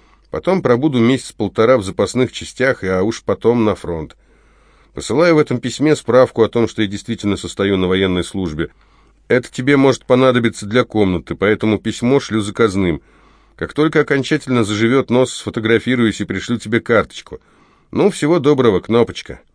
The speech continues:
Пиши больше о себе. Привет всем нашим, целую, твой Юра. Чем ближе момент выпуска, тем словно бы осязаемее и плотнее становится время,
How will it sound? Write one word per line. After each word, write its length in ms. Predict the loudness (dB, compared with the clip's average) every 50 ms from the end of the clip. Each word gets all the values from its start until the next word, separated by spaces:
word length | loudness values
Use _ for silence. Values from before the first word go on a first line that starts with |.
| _ _
Пиши 260 | -12 -8 -4 -4 -2
больше 380 | 0 2 2 2 2 0 0 0
о 80 | 0
себе. 420 | -2 -6 -10 -6 -2 0 0 0 -2 _ -18 -20 -20 _ _ _
Привет 340 | -6 -6 -2 0 0 0 0
всем 280 | -2 -4 -2 0 0 2
нашим, 400 | 2 0 0 0 -4 -6 -6 -6
целую, 440 | -8 -8 -4 -2 0 0 0 -2
твой 260 | -2 -4 -4 -2 -2 -2
Юра. 400 | -4 -8 -10 -10 -10 -12 -14 -16 _ _ _ _ _ _ _ _ _ _ _ _ _ _ _ _ _ _ _ _ _ _ _
Чем 320 | -4 0 2 2 2 2
ближе 320 | 2 2 2 2 2 4 4
момент 400 | 4 4 4 4 2 2 2 0
выпуска, 720 | 0 0 0 -2 -6 -4 -2 0 0 2 2 0 -2 -4 -12 _
тем 400 | 0 2 2 2 2 0 -2 -6
словно 460 | -12 -12 -6 -2 -2 0 2 2 0 2
бы 140 | 2 2
осязаемее 920 | 0 0 -2 -4 -8 -2 2 2 4 4 4 2 2 2 0 0 0 -2 -4
и 160 | -4 -6 -6
плотнее 520 | -4 -2 -4 -4 -2 -2 -2 0 0 0
становится 560 | 0 -2 -4 -2 0 0 0 -2 -2 -4 -6 -6
время, 400 | -2 0 0 0 2 0 -2